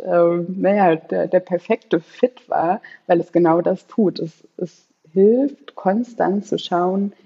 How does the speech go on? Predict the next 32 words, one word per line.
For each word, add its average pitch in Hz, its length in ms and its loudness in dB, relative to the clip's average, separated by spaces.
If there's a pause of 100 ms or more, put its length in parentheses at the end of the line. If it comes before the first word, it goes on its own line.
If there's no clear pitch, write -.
wie 202 300 2
können 185 320 0
wir 170 80 4
besser - 460 -2
werden, - 360 -6 (220)
eben 170 180 2
mit 175 140 0
Fokus - 480 -4 (320)
auf - 280 -2
Prozessen. - 840 -6
Aber 175 180 2
das 175 200 0
ist - 140 -6
ja 185 140 2
auch 170 200 0
ein 170 160 -2
Bereich, 170 520 -2 (580)
der 165 120 2
gerade 180 680 2
im 170 380 -4
Umfeld 180 540 0
digitaler 175 540 -2
Transformation 175 1300 -2 (300)
und 214 180 4
auch 165 160 2
Nachhaltigkeit 170 1300 0 (380)
ja 147 260 -2
eine 170 160 -2
ganz 160 300 2
enorme 185 400 0
Wichtigkeit - 640 -4
einnimmt. 165 560 -4